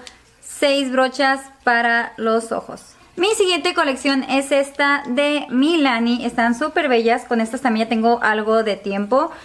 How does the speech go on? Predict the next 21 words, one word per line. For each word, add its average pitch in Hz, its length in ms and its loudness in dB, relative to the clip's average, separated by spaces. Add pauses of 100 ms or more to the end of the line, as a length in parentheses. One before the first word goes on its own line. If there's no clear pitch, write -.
(160)
Fui 269 140 -2
comprándolas 311 520 2
poco 285 220 -2
a 277 80 0
poco 294 420 0
en 220 340 0
Walmart. 262 540 2 (280)
Son 269 320 0
tres 320 320 0
brochas 320 600 -2
para 311 260 2
el 269 80 -4
rostro 254 500 0
y 240 180 -4
son, 240 460 0 (240)
bueno, 254 180 2
de 240 40 -4
hecho 226 100 -10
son 285 220 0
cuatro 294 380 0
brochas 311 380 -2